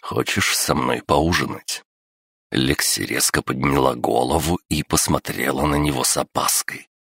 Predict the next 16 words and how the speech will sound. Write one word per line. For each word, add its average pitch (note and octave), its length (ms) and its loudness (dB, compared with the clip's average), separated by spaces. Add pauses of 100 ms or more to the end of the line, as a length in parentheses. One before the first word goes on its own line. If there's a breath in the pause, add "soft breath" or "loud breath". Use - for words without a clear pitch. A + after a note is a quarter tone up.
(120)
«Поужинать?» A#2 1120 -2 (200)
Она B1+ 180 2
нервно C2+ 460 2
облизнулась. D#2 800 0 (640)
Он F#2 240 4
безрадостно D2+ 720 0
улыбнулся. A1 960 -4 (540)
«Давай F#2+ 340 2
не D2+ 180 2
будем D2+ 320 0
снова D#2 440 2
повторять B1+ 520 -2
слова C2 420 2
друг B1+ 240 -2
за C#2 160 2
другом, - 520 0